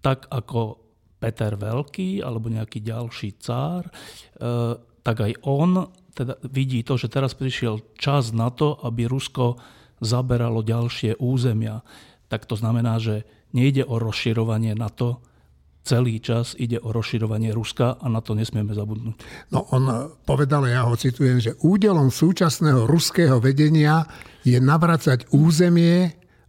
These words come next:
Speaker 2: územia a upevňovať moc. E, Ukrajinu, kde na konci februára rozputal vojnu, však Putin v tomto kontexte vôbec nespomenul.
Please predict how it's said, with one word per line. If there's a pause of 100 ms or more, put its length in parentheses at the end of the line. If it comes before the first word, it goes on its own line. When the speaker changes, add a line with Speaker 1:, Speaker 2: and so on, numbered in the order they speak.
(160)
Speaker 2:
územia
a
upevňovať
moc.
E, (920)
Ukrajinu,
kde
na
konci
februára
rozputal
vojnu,
však
Putin
v
tomto
kontexte
vôbec
nespomenul.